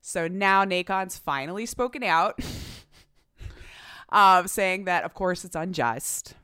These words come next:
Frogwares, uh, that they're just sabotaging their investment. So in a statement, Nacon says they want to set the record straight. These are unjustified accusations. Nacon is contractually the sole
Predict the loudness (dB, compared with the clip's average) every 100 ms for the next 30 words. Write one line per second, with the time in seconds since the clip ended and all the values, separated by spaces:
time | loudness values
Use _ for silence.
0 | -4 -2 -2 -6 -10 -8 -8 -10 -4 -2
1 | -4 -6 -10 -6 -6 -4 -6 -4 -6 -4
2 | 2 2 4 0 -2 -2 -2 -2 -6 -10
3 | -10 -10 -8 -8 2 4 4 2 -6 -10
4 | -14 _ -20 -20 _ _ -14 -8 -6 -4
5 | -6 -8 -10 -12 -14 -14 -12 -10 -6 -6
6 | -4 -6 -4 -6 -6 -4 -4 -2 -4 -4
7 | -2 -2 -4 -4 -6 -12 -6 -2 -2 -2
8 | -4 -4 -4 -8 -4 -6 -2 2 2 2
9 | -4 -14 -16 -14 -10 -8 -6 -6 -2 0
10 | 0 -2 -4 -2 -2 -4 -6 -10 -6 -6
11 | -6 -8 -8 -10 -14 -20 _ -6 -4 -2
12 | -2 -4 -6 -8 -10 -10 -6 -2 -2 -4
13 | -12 -12 -8 -8 -6 -6 -4 -4 -4 -6